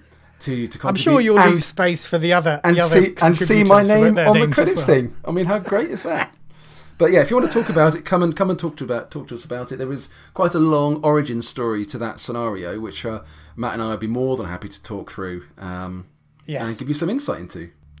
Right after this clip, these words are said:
Speaker 2: Just actually talking about, uh,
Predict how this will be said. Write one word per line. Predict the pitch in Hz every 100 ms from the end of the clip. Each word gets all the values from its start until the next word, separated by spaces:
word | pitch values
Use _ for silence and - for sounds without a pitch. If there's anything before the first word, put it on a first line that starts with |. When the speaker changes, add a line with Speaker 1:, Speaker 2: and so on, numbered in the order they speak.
| -
Speaker 2:
Just | - 208 -
actually | 269 - 214
talking | 262 285 - 208
about, | 165 135 135 127 - -
uh, | 170 151 139 139 143